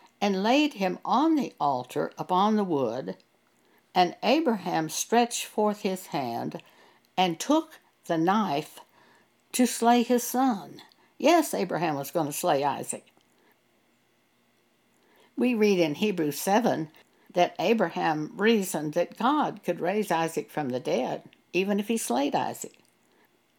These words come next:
And actually, he knew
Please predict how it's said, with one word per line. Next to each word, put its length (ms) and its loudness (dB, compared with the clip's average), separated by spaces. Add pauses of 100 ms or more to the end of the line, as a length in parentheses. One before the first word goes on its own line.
(1500)
And 280 2 (100)
actually, 600 -2 (960)
he 180 4
knew 500 2